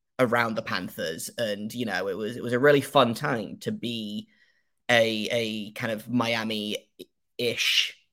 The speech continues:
uh, fan of sport because the Heat were doing real well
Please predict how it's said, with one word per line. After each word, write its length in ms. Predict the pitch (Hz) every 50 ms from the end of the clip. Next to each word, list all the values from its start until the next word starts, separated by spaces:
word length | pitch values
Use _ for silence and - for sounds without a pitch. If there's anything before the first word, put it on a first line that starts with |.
| _ _ _ _ _ _ _ _ _ _ _ _
uh, 400 | 113 113 110 107 107 107 101 110 - - _ _ _ _ _ _ _ _ _ _ _ _ _ _ _ _ -
fan 400 | - - 143 123 120 123 120 -
of 200 | - 123 113 -
sport 400 | - - 208 131 113 - - -
because 300 | 120 - - 117 117 -
the 240 | - 117 120 113
Heat 340 | - - - 147 135 127 -
were 60 | 160
doing 220 | 156 160 165 165 156
real 220 | 156 160 160 156
well 360 | 156 160 160 165 160 156 -